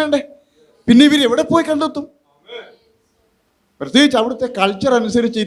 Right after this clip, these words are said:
തെക്കൻ നാട്ടിൽ നിന്ന് ഒരുത്തനും അങ്ങോട്ട് വരികയില്ല. അതൊരു വലിയ പ്രശ്നമാണ്. കൾച്ചർ വ്യത്യാസമാണ്, ഭാഷ വ്യത്യാസമാണ്, ആഹാരം വ്യത്യാസമാണ്,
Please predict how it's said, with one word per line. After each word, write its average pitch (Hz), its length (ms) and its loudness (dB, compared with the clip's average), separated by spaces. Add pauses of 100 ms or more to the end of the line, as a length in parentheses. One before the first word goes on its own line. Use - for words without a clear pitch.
തെക്കൻ 185 320 -2
നാട്ടിൽ 247 260 -2
നിന്ന് 220 120 -4
ഒരുത്തനും 214 340 -8
അങ്ങോട്ട് 220 260 -8
വരികയില്ല. 175 540 4 (1120)
അതൊരു 160 220 0
വലിയ 220 180 4
പ്രശ്നമാണ്. 185 420 -2 (140)
കൾച്ചർ 190 360 -8
വ്യത്യാസമാണ്, 143 600 -8 (600)
ഭാഷ 226 300 -4
വ്യത്യാസമാണ്, 170 680 -4 (340)
ആഹാരം 233 540 2
വ്യത്യാസമാണ്, 180 640 -4